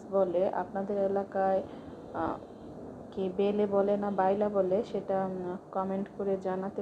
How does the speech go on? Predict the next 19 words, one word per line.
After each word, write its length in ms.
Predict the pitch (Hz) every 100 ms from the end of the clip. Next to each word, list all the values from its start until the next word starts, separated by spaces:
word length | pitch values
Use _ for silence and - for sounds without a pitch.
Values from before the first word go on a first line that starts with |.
| -
পারেন। 340 | 190 180 208 311 - - - -
তো 60 | 220 -
একটু 520 | 320 349 - - 320 339
সাইজটা 560 | 262 226 220 - 220 196
বড়, 340 | 196 202 202 190 233 - 196
এখানে 480 | - 214 196 190 202
হাফ 200 | 202 190 -
কেজি 400 | 202 196 208 196
আছে 320 | 185 185 185
আমার 160 | 185 196
হাজব্যান্ড 420 | 185 170 180 180
বলল। 400 | 180 180 175 170 226 - - - -
আর 200 | 202 208
এনেছে 420 | 214 214 214 247
হচ্ছে 580 | 240 226 - 226 214 208 -
এক 180 | 190 196 -
কেজি 280 | 208 196 208 -
কই 240 | 202 208 208
মাছ। 300 | 185 180